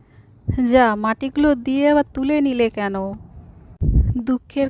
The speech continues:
কথা কি বলবো, এই পটটাতে আমি ধনে বীজ ছড়িয়েছিলাম, দেখলাম একটি মাত্র গাছ বেরিয়েছে।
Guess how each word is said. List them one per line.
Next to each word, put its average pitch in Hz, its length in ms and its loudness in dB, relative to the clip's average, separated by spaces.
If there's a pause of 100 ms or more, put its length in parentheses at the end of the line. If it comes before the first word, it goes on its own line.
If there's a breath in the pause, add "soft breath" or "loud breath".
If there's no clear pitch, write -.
কথা 262 280 -4
কি 262 260 -10
বলবো, 269 560 2 (500 soft breath)
এই 240 220 -4 (100)
পটটাতে 262 640 -4
আমি 269 220 -2
ধনে 226 360 -6
বীজ 226 200 -6
ছড়িয়েছিলাম, 202 840 -6 (680 loud breath)
দেখলাম 262 600 0
একটি 262 400 -6
মাত্র 277 440 -2 (120)
গাছ 214 260 -2
বেরিয়েছে। 214 720 -6